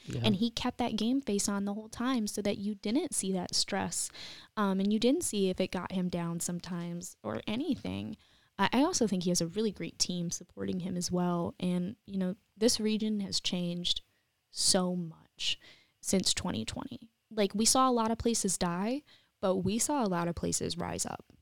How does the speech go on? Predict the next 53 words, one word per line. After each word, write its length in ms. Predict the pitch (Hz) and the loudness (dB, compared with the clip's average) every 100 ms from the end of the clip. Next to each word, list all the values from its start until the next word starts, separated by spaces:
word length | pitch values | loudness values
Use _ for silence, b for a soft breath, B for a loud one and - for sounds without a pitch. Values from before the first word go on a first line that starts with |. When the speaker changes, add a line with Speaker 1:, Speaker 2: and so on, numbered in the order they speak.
| _ | _
Speaker 2:
And 280 | 208 196 185 180 | 0 2 2 -2
we 140 | 190 | -4
saw 260 | - 233 214 | -2 0 0
a 20 | |
lot 200 | 190 185 | 0 0
of 80 | 190 | 0
people 280 | 202 202 | 0 0
come 220 | 190 190 185 | 0 0 0
out 140 | 180 | -2
of 60 | 175 | -2
the 80 | |
woodwork 540 | 170 175 170 190 208 - - | -2 -4 -2 -2 -2 -6 -10
that 160 | 185 - | -8 -6
were 120 | 165 156 | -10 -6
dedicated 640 | 185 180 196 214 214 220 214 | -4 -2 -2 0 2 0 -2
to 80 | |
keeping 420 | 202 - 185 180 175 | -6 -4 -6 -6 -8
what 200 | 175 - | -8 -4
was 160 | 180 | -4
here, 320 | - 180 190 240 | -2 -2 -2 -4
here, 500 | - - 196 233 320 B B - | -8 -4 0 0 0 B B -2
and 160 | 196 | 0
to 60 | 196 | 0
bring 240 | 180 185 | 0 0
in 160 | 165 156 | -2 -8
new 120 | 156 143 | -10 -4
stuff. 320 | - - - - | -4 -4 -2 4
I 60 | |
mean, 160 | 226 202 | 6 6
Speaker 1:
Mm-hmm. 60 | |
Speaker 2:
like, 140 | 180 180 | 4 4
Lansing 300 | 285 320 220 | 2 4 2
five 240 | 196 202 | 2 2
oh 60 | 196 | 2
one, 400 | 185 190 202 208 b b b b b - | 2 2 2 -2 b b b b b -2
holy 180 | 403 202 | 2 2
heck, 400 | - 180 - - b b - | 0 -6 -8 -16 b b 4
those 200 | 370 - | 4 6
dudes 180 | 220 | 4
have 120 | 196 180 | 2 0
done 160 | 190 | 0
so 240 | 185 262 247 | 0 2 4
much. 320 | 247 247 - | 4 2 0
Chaz 280 | - 311 294 | 0 0 0
Carrillo, 760 | - 190 220 269 262 254 254 247 | 2 2 4 4 2 2 2 0
I 80 | 240 | 2
mean, 180 | 233 233 | 4 6
just 180 | 269 381 | 6 4
the 100 | 202 | 2
Lansing 320 | 196 240 220 | 2 2 2
Chamber 380 | 196 247 247 220 | 2 4 2 2
on 140 | 185 | 0
their 160 | 170 175 | -2 -6